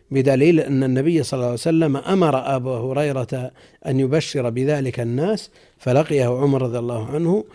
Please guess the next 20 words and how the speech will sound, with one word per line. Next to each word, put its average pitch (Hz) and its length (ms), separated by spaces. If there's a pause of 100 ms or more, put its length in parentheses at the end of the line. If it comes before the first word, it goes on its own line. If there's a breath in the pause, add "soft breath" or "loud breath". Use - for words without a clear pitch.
(180 soft breath)
فدفعه 127 580
وقال: 123 600
"ارجع 170 360
يا 131 240
أبا 127 200
هريرة"، 113 460 (340 soft breath)
ودخل 151 420
على 131 340
إثره 196 320
فقال: 139 360
"يا 123 160
رسول 117 320
الله، 151 260 (300 soft breath)
لا 127 240
تفعل، 113 680 (320 soft breath)
فإني 127 520
أخشى 180 340
أن 127 200
يتكل 123 440
الناس، 131 440